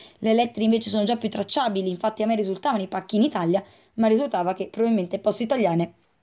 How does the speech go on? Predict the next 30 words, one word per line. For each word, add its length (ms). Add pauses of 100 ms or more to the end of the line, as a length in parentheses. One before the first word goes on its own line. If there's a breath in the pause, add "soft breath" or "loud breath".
non 240
aveva 200
neanche 260
aggiornato, 560
non 120
aveva 180
messo 340
niente, 340
praticamente 500
risultava 500 (300 soft breath)
disperso. 640 (1700 loud breath)
Quindi 460
comunque 580
se 460
potete 540
lui 160
ve 100
lo 80
traccia, 440
vi 180
dice 360
dov'è, 320 (360)
se 240
è 80
a 120
Roma, 380
se 140
è 20
a 80
Milano, 960